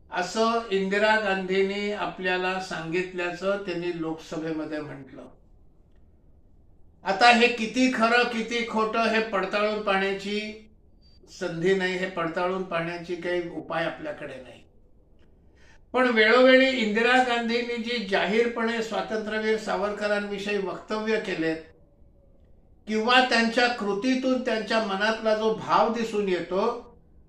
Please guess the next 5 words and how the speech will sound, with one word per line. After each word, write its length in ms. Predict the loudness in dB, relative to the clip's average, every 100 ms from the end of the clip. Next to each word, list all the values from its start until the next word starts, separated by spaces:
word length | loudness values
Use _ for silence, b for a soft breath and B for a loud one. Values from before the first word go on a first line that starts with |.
| -20 -14 -4
त्याच्यावरून 760 | -2 0 0 2 2 2 0
पुष्कळ 480 | -2 -4 -4 -2 -2
काही 320 | 0 -2 -2
समजण्यासारखं 920 | -2 -4 -4 -4 -4 -6 -6 -10 -10 -12
आहे. 360 | -12 -16 -20